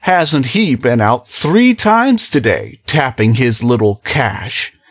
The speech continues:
And didn't he bring out Moody and the senator and von Inwald this afternoon? And didn't they sit in the next room there from two to four, roaring songs and cracking bottles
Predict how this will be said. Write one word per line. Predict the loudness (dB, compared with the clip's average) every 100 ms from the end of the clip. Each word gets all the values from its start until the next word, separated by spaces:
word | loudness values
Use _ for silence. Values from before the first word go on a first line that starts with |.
| _ _ -8
And | -2 0
didn't | 0 2 2
he | 0
bring | 0 2 4
out | 4 2 0
Moody | 0 4 4 2 2 2
and | 2 0
the |
senator | 0 0 0 0 2 2
and | 2 0 2
von | 2 2
Inwald | 0 0 2 2 2 2
this | -2 0
afternoon? | -2 0 0 2 2 0 -4 -10 _ _ _ _ _ _ _
And | 0 2 2 2 -2
didn't | -2 2 4 2
they | 0 -4 -2
sit | -4 0 0 0
in | -2
the | -2
next | -2 -2 -4 -4
room | 0 2 2
there | 2 0
from | 0 -2 -2
two | 0 2 2
to | 0
four, | 0 2 4 4 2 -2 -14 -20 -14
roaring | -2 2 4 6 4 4 4 2
songs | 2 2 2 2 0 -2 -4
and | -6 -10
cracking | -4 -2 -2 0 2 4 2
bottles | 2 2 2 2 2